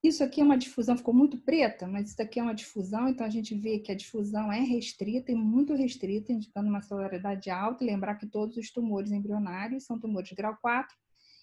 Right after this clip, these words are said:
e, por isso, tem uma densidade celular alta e uma difusão restrita. Isso daqui é uma sequência de suscetibilidade magnética. Olha a vascularização desse tumor. Curiosamente, ele capta pouco.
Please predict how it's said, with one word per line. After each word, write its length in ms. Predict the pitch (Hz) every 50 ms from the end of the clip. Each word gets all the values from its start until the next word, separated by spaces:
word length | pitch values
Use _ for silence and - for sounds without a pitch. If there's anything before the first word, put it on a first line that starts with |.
| _ _ -
e, 80 | 262
por 200 | 262 330 320 269
isso, 220 | 254 233 247 247 -
tem 80 | 269
uma 120 | 269 254 233
densidade 400 | 240 233 240 - 220 208 208 -
celular 300 | - 220 220 220 220 240
alta 360 | 269 254 247 269 311 - 349
e 220 | 359 359 330 311 302
uma 260 | 294 302 330 349 330
difusão 360 | 285 - - - 247 233 220
restrita. 540 | 240 254 247 254 - 226 190 - - _ _ _ _ _ _ _ _ _ _ _ _ _ _ _ _ _ _ _ _ _ _ _ _
Isso 180 | 220 226 247 240
daqui 640 | 254 247 240 247 - - 254 254 226 202 - - - _ _ _ _ -
é 80 | 202 220
uma 160 | 233 233 233
sequência 340 | - 233 214 - 220 214 -
de 40 |
suscetibilidade 680 | - - 214 208 - - 208 208 202 196 196 196 196 -
magnética. 640 | 202 190 180 185 185 185 196 214 240 247 - - 214
Olha 140 | 226 240 226
a 20 |
vascularização 840 | 220 214 214 - - 220 208 208 202 202 202 190 - - - 208 208
desse 200 | 202 202 - -
tumor. 460 | _ 185 180 196 - 190 196 226 233 - _ _ _ _ _ _ _ _ _ _ _ _ _ _ _ _ _ _ _ _ _ _ _ _ _ _ _ _ _ - - - _ _ _ -
Curiosamente, 720 | 240 254 277 269 262 262 262 240 233 233 247 247 - 277
ele 80 | 262 269
capta 340 | - 240 233 - - 269 262
pouco. 480 | - - 170 - - - - - -